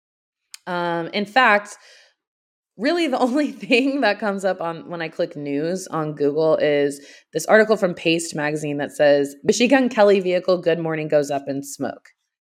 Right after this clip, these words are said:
And it starts out, they really just don't make stoner comedies like they used to, do they?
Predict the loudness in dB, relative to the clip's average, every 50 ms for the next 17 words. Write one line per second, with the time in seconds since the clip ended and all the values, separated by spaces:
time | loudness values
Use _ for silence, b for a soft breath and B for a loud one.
0 | _ _ -4 -2 0 0 0 -2 0 0 0 0 0 2 2 4 4 4 2 2
1 | 0 2 2 2 2 2 0 -4 -10 -10 0 4 4 6 6 6 4 2 0 0
2 | 2 0 0 0 0 -2 -2 -4 -6 -2 0 2 2 2 0 -2 -4 -8 -8 -6
3 | -4 -2 0 -2 0 0 0 0 0 2 0 0 2 2 0 0 0 -4 -4 -4
4 | -2 0 0 0 0 0 0 -2 -6